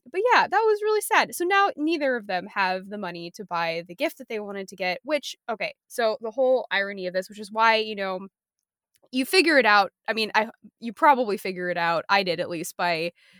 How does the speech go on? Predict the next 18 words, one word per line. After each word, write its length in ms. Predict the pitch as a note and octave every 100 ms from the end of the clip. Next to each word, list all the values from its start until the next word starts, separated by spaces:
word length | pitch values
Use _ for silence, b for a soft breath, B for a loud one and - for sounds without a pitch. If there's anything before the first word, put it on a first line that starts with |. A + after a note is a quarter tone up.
| b -
a 60 | G#3
certain 300 | A#3+ A3 A3
p-, 100 | _ _ -
time 360 | F#4 B3+ A3
where 240 | A3 G#3+ G#3
it's 160 | -
just 140 | A#3+ -
like, 200 | G#3 F#3+ b b b
"Oh, 100 | C#4+
you 160 | B3 A3
have 260 | G#3+ G3+
this, 240 | F#3 G3 -
this 280 | G3 F#3+ -
watch," 340 | B3 A3 -
and 160 | G#3 G3
then, 320 | F3+ F3+ F3
you 80 | G3
know, 220 | F3+ E3